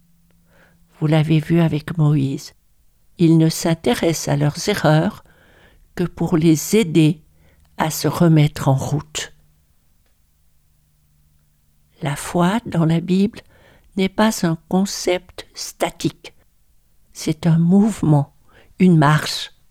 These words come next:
Moïse a arpenté le désert pendant quarante ans avec les moutons de son beau-père, certainement habité par le tourment causé par le meurtre qu'il avait commis. Quand il est prêt à l'entendre,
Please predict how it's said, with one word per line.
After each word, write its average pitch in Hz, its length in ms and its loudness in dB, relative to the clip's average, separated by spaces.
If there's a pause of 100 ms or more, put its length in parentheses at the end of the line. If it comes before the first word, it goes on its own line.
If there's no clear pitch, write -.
(1160)
Moïse 170 500 4
a 147 100 2
arpenté 165 540 -2
le 156 80 0
désert 151 480 0
pendant 143 380 -2 (160)
quarante 170 420 -2
ans 147 140 -2 (500)
avec 156 320 -2
les 156 100 0
moutons 165 380 0
de 151 80 -2
son 156 240 0
beau-père, 151 600 -2 (680)
certainement 196 680 0
habité 165 420 0
par 156 260 -4
le 165 140 2
tourment 175 540 0
causé 185 480 2
par 156 240 -4
le 151 160 2
meurtre 175 440 -2
qu'il 147 220 -4
avait 139 220 -4
commis. 156 400 -6 (1120)
Quand - 260 -6
il 277 160 -4
est 262 60 -6
prêt 214 320 -2
à 165 100 0
l'entendre, 151 720 -2